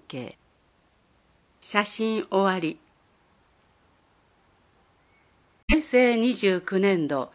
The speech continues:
予算概要。活力と安心のまちづくり予算。平成二十九年度一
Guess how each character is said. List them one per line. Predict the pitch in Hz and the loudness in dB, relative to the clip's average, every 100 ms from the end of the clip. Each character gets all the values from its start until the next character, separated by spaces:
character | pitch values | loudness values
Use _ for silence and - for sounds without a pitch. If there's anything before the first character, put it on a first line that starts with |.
| _ | _
予 | - 208 | -4 0
算 | 247 247 226 | 2 2 2
概 | 220 196 147 | 2 2 -2
要。 | 131 123 - _ _ _ _ _ _ _ _ _ _ _ _ _ | -2 -4 -8 _ _ _ _ _ _ _ _ _ _ _ _ _
活 | - 233 311 | -4 0 4
力 | 277 226 190 | 4 4 0
と | - 160 147 - | 0 0 2 2
安 | 220 247 | 2 0
心 | - 240 226 | -2 -2 0
の | 214 | 2
ま | 196 | 2
ち | 196 202 | 0 -4
づ | 196 190 | -6 -2
く | 175 | 0
り | 175 | 2
予 | 175 | 0
算。 | 170 - 117 - _ _ _ _ _ _ _ _ _ _ _ _ - | -2 -6 -8 -12 _ _ _ _ _ _ _ _ _ _ _ _ -6
平 | 233 254 | 0 0
成 | 254 240 233 | 2 2 4
二 | 233 240 | 2 -2
十 | 196 175 | 0 -2
九 | 175 180 | -2 0
年 | 190 170 | 0 0
度 | 147 135 - | -2 -4 -6
一 | - 190 | -8 -10